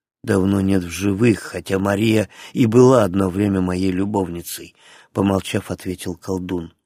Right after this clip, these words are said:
«И у меня к тебе просьба. Надеюсь, ты мне не откажешь». «Смотря какая. Я не собирался соглашаться на неизвестные вещи, хотя не надо было быть особо одарённым,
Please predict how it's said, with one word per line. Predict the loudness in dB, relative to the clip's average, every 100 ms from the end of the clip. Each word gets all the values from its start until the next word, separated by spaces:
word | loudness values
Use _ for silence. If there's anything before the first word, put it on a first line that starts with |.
| _ _ _ _
«И | 0 2
у |
меня | 2 2 -2
к |
тебе | -2 -4 -4
просьба. | -2 -4 -4 -10 -20 -20 -20 -14 -2
Надеюсь, | 0 6 6 6 2 -6 _ _ -4
ты | 0
мне | 2 0
не | 0 -2
откажешь». | -4 -2 0 0 -2 -12 -16 -20 _ _ _
«Смотря | -4 -4 0 0
какая. | 0 -2 0 0 -2 -8 _ -20 _ -2
Я | 4 6 6
не | 6
собирался | 2 0 -2 -2 -4 -6
соглашаться | -4 -2 0 0 2 -2 -2 -4
на | -4 -6 -10 _
неизвестные | 2 2 4 2 2 0 -2 0
вещи, | 0 -2 -6 -12 -18 -20 -20 -20 _
хотя | -6 -4 0 2 2 2 -6 -20 _
не | -2 4
надо | 6 6 4 2
было | 2 2
быть | 0 0
особо | -2 2 2 4
одарённым, | 2 0 2 4 6 4